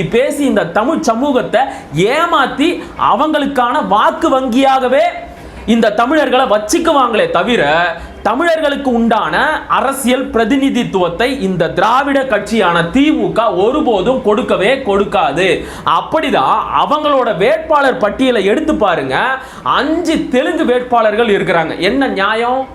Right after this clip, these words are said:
என்ன நியாயம்னு கேக்குறேன். தமிழ்நாட்டுல அந்த அளவிற்கு தெலுங்கு பேசும் மக்களின் எண்ணிக்கை இருக்கா? அஞ்சு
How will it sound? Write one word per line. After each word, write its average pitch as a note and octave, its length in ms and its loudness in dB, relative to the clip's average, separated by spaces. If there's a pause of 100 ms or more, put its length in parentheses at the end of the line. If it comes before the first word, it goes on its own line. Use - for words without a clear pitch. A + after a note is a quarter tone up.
(1040)
என்ன C#4 320 2
நியாயம்னு C4 520 0
கேக்குறேன். G#3 360 0 (960)
தமிழ்நாட்டுல A#3 580 0 (340)
அந்த D4 360 0
அளவிற்கு B3 500 0 (460)
தெலுங்கு D#4 320 0
பேசும் B3 380 2
மக்களின் C4+ 380 -2 (520)
எண்ணிக்கை C#4+ 420 0
இருக்கா? G3+ 280 0 (320)
அஞ்சு E4 260 -2